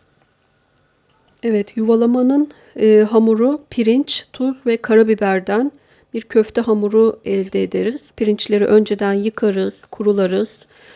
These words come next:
E, makine varsa makineden, robottan çekeriz. Ve böyle küçük küçük minik minik yuvarlarız elimizde. Yapması zahmetli ve uzun sürüyor bayağı.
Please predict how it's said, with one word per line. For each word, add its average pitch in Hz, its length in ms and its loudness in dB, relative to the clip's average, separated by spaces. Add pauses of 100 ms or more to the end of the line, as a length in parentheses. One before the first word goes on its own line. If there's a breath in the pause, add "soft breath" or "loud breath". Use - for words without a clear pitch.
(220 soft breath)
E, 196 260 0
makine 208 500 -2
varsa 202 360 -4
makineden, 196 560 -4
robottan 196 520 -4
çekeriz. 214 760 -4 (460 soft breath)
Ve 208 160 0
böyle 208 360 2
küçük 220 360 -8
küçük - 340 -16
minik 226 260 -2
minik 208 280 -4
yuvarlarız 196 640 0
elimizde. 185 680 -4 (840 soft breath)
Yapması 220 460 -4
zahmetli 220 500 0
ve 247 80 2
uzun 220 320 -2
sürüyor 196 420 -2
bayağı. 190 400 -2